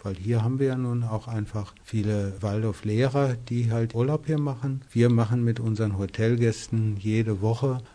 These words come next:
eine Besichtigungstour nach Schloss Niederspree. Ja, und viele Lehrer bereiten dann schon hier ihre Klassenfahrt vor. Andererseits ist es eben so,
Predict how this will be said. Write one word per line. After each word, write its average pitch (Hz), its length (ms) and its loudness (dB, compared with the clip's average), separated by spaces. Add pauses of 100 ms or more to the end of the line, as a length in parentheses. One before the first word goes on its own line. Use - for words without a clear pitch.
(120)
eine 107 320 2
Besichtigungstour 143 1000 2
nach 127 200 2
Schloss 104 280 -4
Niederspree. 156 760 2 (320)
Ja, 156 140 6
und 107 220 0
viele 104 320 -2
Lehrer 101 600 -6 (160)
bereiten 120 460 0
dann 110 220 0
schon 147 240 -2
hier 135 280 2
ihre 147 260 0
Klassenfahrt 123 640 -4
vor. 95 220 -12 (640)
Andererseits 131 640 2
ist 156 220 -6
es - 220 -16
eben 156 240 -4
so, 160 240 -2